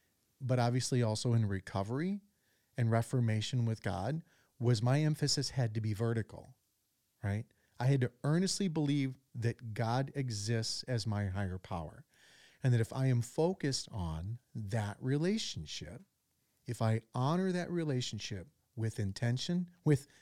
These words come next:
sincere and intense conviction, then the horizontal relationships start to make so much more sense in a non-insane way,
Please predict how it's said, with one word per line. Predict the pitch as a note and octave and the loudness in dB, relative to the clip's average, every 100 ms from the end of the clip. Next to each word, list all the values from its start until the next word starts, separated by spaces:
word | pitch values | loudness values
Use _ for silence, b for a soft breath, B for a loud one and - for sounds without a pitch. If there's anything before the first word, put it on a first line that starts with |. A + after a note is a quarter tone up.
| b | b
sincere | - B2 G#2+ - B2+ A2+ A#2 | -2 0 2 2 2 2 2
and | A2+ | 2
intense | G#2 G#2+ A2 G#2 | 0 0 -2 -2
conviction, | - G2+ F#2 F2+ - C#3 E3+ G3 b b b b b b b A#2+ | -2 -2 -2 -4 -4 -4 -4 -6 b b b b b b b 0
then | D3+ | 2
the | F3 | 2
horizontal | D#3+ - G#3 A3+ F#3+ F3+ G3 F#3+ | 0 -2 0 0 0 -2 -2 0
relationships | E3 C3+ A#2+ A2+ A2 - B2+ - | 0 0 0 -2 -4 -4 -4 -6
start | - D#3 | -8 -8
to | - | -2
make | D3 C3 | -2 -2
so | - F#3 F#3+ | -4 -2 0
much | G3 F#3+ - | 0 -2 -2
more | B2 A2+ | 0 0
sense | - - G#3 G3 D3 - - _ _ _ _ _ - | -2 -2 0 0 0 -2 -6 _ _ _ _ _ 0
in | E3+ E3+ - - | 2 2 -2 -2
a | D3 | 2
non-insane | C3+ C#3+ E3 F#3 F3+ D#3 C#3 - - C3 C3+ B2 G#2+ | 2 2 2 2 2 2 2 2 0 2 2 2 0
way, | G#2 F#2+ - | -4 -4 -8